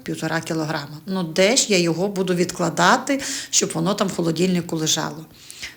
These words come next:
Треба ж зразу все використати. Думаю, хай там в холодильнику собі не валяється. Ось використаю, спечу, ось такий величезний буде сирник. А до сиру додала все те, як потрібно.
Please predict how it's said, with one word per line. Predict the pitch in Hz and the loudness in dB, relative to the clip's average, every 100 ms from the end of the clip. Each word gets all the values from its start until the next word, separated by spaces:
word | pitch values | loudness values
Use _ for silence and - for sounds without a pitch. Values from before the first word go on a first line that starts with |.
| - | -2
Треба | 175 160 165 | -2 0 -2
ж | |
зразу | 156 190 285 294 | 0 0 0 2
все | - 277 | 4 4
використати. | 208 - 160 151 - 165 160 139 - - _ - - - - - - - - - - - | 4 0 0 0 -2 -6 -8 -8 -14 -20 _ -20 -20 -20 -20 -20 -20 -20 -20 -20 -20 -6
Думаю, | 202 180 165 | 2 2 4
хай | 170 170 170 | 4 4 4
там | 165 | 0
в | |
холодильнику | 180 175 160 175 170 165 | 2 2 2 2 2 0
собі | 170 165 185 | 0 2 2
не | 220 | 4
валяється. | 277 339 311 208 - 156 - - - | 6 6 6 6 2 0 -6 -8 -12
Ось | - 381 262 | -2 2 6
використаю, | 311 330 302 - 247 | 6 6 2 4 4
спечу, | 233 185 - 240 | 4 4 4 4
ось | 247 | 2
такий | - 180 | 0 0
величезний | 160 160 - 190 185 160 | 2 2 2 2 2 0
буде | 156 156 | 0 4
сирник. | 160 - 151 - - - - - - - - - | 4 4 2 -4 -10 -12 -18 -20 -18 -18 -16 -2
А | 254 | 2
до | 180 | 4
сиру | 170 403 440 | 6 8 8
додала | 277 202 196 220 | 8 8 8 8
все | - 190 | 6 6
те, | 180 175 | 4 2
як | 170 - | 2 0
потрібно. | 170 156 147 139 | -2 -2 -4 -8